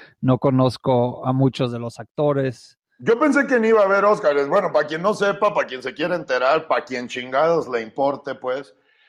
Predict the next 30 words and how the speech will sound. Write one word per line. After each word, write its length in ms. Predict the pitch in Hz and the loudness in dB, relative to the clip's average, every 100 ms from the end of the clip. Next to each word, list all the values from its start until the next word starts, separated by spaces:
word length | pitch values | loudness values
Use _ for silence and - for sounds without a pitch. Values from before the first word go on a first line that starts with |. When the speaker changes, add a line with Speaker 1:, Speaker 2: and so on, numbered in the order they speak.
| _ | _
Speaker 2:
acá 400 | 107 117 143 147 | -2 0 2 0
mi 100 | 143 | -2
hermano, 360 | 135 147 151 139 | -2 -2 -2 -2
yo, 200 | 139 139 | 0 0
mi 120 | 135 | -2
madre, 400 | 135 139 143 135 | -2 -2 -2 -4
toda 200 | 151 160 | 0 0
la 160 | 139 | 0
familia 440 | 120 127 135 135 123 | -2 -4 -4 -2 -2
somos 320 | 131 135 120 | -2 -4 -2
los 200 | 113 110 | -2 -2
Oscar 440 | 120 123 - 113 101 | -2 -2 -2 -2 0
buffs, 460 | 117 95 - - | 0 0 -4 -12
o 80 | 101 | -12
sea, 160 | 95 104 | -6 -6
nos 220 | 110 101 | -6 -6
encanta 580 | 113 110 131 131 - 127 | -6 -2 -2 -2 -2 0
ver 160 | 117 117 | 0 0
los 240 | 113 110 | -2 0
Óscares, 460 | 117 113 123 117 - | -2 0 0 0 0
todo. 440 | 139 139 165 - _ _ _ _ _ - | 0 2 -2 -4 _ _ _ _ _ -8
Y 180 | 175 165 | -4 0
yo, 200 | 226 247 | 2 4
de 80 | |
verdad, 340 | 240 208 226 226 | 4 6 4 4
tampoco 520 | 170 165 214 240 294 | 0 2 0 0 0
tengo 240 | 247 269 | 0 0
idea 200 | 233 208 | 0 0
de 100 | 208 | 0
nada, 160 | 180 175 | 0 -4